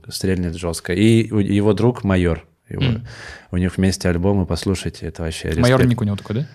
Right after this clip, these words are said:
Speaker 1: Да,
Speaker 2: Или
Speaker 1: Майор.
Speaker 2: звание? Я
Speaker 1: Мгм.
Speaker 2: просто
Speaker 1: Вот, он и, и,
Speaker 2: Круто.
Speaker 1: и битмейкер, короче, и сам читает.
Speaker 2: А как ты наткнулся? Где-то на
Speaker 1: Ну,
Speaker 2: Яндекс.Музыке
Speaker 1: просто
Speaker 2: или
Speaker 1: на Яндекс-, на Яндекс.Музыке, да, мне случайно выбил, э, A F T называется трек, там
Speaker 2: Мгм.
Speaker 1: очень кру-, там про притон что-то,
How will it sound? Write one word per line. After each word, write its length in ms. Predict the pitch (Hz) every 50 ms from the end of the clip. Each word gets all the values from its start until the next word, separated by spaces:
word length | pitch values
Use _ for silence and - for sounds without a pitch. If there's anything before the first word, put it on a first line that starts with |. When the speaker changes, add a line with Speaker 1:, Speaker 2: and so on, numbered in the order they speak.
| _ _ _
Speaker 1:
Да, 220 | 98 95 104 90
Speaker 2:
Или 80 | 80 92
Speaker 1:
Майор. 180 | 127 143 113
Speaker 2:
звание? 360 | 107 110 110 107 101 95 95 -
Я 80 | 113 107
Speaker 1:
Мгм. 60 | 107
Speaker 2:
просто 280 | 101 101 101 98 - 107 107 - - - - - - - 95
Speaker 1:
Вот, 320 | 95 101 98 92 85 -
он 160 | 92 92 95
и, 60 | 95
и, 160 | 92 92 92 95
Speaker 2:
Круто. 300 | 98 95 - - - 107
Speaker 1:
и 100 | 101 92
битмейкер, 600 | 90 92 - - 120 139 160 165 - - 110 110
короче, 460 | - 107 98 95 90 - - - 87 82
и 160 | 82 82 82
сам 260 | 80 - - 117 123
читает. 460 | 117 - - - 101 95 92 87 85 - - - -
Speaker 2:
А 80 | - 117
как 140 | - 156 -
ты 80 | - 127
наткнулся? 520 | 120 110 - - 120 117 - - 110 110
Где-то 300 | 110 110 117 127 120 123
на 80 | 117 117
Speaker 1:
Ну, 40 | 120
Speaker 2:
Яндекс.Музыке 360 | 123 120 123 110 135 135 117
Speaker 1:
просто 200 | 131 127 120 131
Speaker 2:
или 120 | 127 123 120
Speaker 1:
на 60 | 117
Яндекс-, 400 | 117 113 110 107 113 110 110 107
на 100 | 107 113 113
Яндекс.Музыке, 720 | 120 120 110 117 113 - 123 131 135 117 117 104 110 - 98
да, 220 | 92 110 110 107
мне 240 | 98 101 101 101 101
случайно 600 | - - 110 101 - - 117 113 104 101 98 92
выбил, 520 | 92 101 104 95 98 98 95 95 90 90 90
э, 420 | 87 90 87 85 87 87 - - - -
A 160 | 110 107 110
F 100 | 110 110
T 120 | 110 147 147
называется 540 | 127 110 95 98 90 92 90 90 - - 85
трек, 360 | - 92 92 85 82 - - -
там 160 | - 101 98
Speaker 2:
Мгм. 140 | 110 110 110 - - - _ -
Speaker 1:
очень 280 | - 92 92 - - - _
кру-, 200 | - 92 87 82 - _ -
там 340 | - 85 78 80 80 - 95 _ _ _ _
про 400 | - 82 82 80 78 80 82 82 - _
притон 420 | - - - - - 113 113 113 104
что-то, 580 | 110 - - 95 85 - - 87 85 82 82